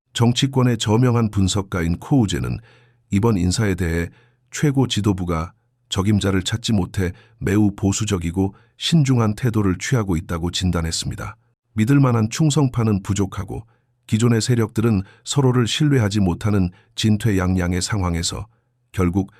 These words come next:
정치적 휘둘림이 적은 고령의 공군 장성들을 전면에 내세워 우선은 군부의 안정을 꾀하려 했다는 것입니다. 실제로 이번에 승진한 두 사람이 시진핑 주석의 강력한 추천을 받았다는 증거는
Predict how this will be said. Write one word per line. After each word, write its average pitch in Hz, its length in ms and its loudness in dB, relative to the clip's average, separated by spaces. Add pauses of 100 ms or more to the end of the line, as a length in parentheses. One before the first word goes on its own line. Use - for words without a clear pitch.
(200)
정치적 110 640 0
휘둘림이 98 420 2
적은 87 400 0 (280)
고령의 101 440 0
공군 101 440 2
장성들을 92 680 0
전면에 98 480 0
내세워 80 500 -4 (440)
우선은 98 440 2 (300)
군부의 95 540 2 (400)
안정을 101 540 2
꾀하려 95 360 0
했다는 87 360 -2
것입니다. 90 540 -6 (340)
실제로 147 400 2
이번에 117 340 4
승진한 113 500 2
두 101 140 0
사람이 87 460 0 (440)
시진핑 120 640 2
주석의 95 440 -2
강력한 101 580 0
추천을 117 420 -2
받았다는 92 520 -2
증거는 87 480 0